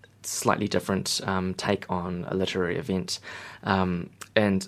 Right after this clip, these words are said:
some of the best festivals that I've been to, uh, both in New Zealand and Australia, have events like this where,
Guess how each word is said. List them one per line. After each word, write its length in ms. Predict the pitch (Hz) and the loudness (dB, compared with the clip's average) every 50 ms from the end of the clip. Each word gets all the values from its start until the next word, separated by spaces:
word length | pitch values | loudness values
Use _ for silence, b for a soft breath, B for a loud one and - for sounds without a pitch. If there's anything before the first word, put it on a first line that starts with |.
| - | -4
some 180 | - - 131 127 | 2 4 6 6
of 60 | 113 | 6
the 40 | 113 | 6
best 320 | - - 107 - - - - | 6 6 4 4 4 2 2
festivals 420 | - 107 - - 98 98 95 90 | 2 2 4 2 2 0 2 2
that 100 | 98 95 | 4 6
I've 180 | 95 98 95 - | 6 4 4 4
been 160 | 98 95 92 90 | 2 2 2 2
to, 480 | - - 95 92 90 87 90 90 92 - | 0 0 0 0 0 0 -2 -4 -4 -2
uh, 200 | - 95 92 92 90 | 0 2 2 2 2
both 220 | - 95 90 - 92 | 2 -2 0 2 2
in 60 | 95 | 2
New 80 | 95 | 2
Zealand 340 | 90 95 95 92 90 90 - - | 2 2 2 2 2 0 -2 -2
and 340 | - 101 101 101 98 98 - | 0 0 0 0 0 0 -2
Australia, 440 | - 101 - - 107 104 101 98 92 | -2 -2 0 2 2 2 4 2 2
have 240 | - - 120 120 135 | 6 6 6 6 4
events 360 | 120 - 110 101 104 - - | 2 2 2 0 0 0 -2
like 180 | 98 95 - - | -2 -2 2 2
this 240 | 101 95 - - | 2 2 2 2
where, 240 | - 104 98 95 95 | 2 2 2 2 0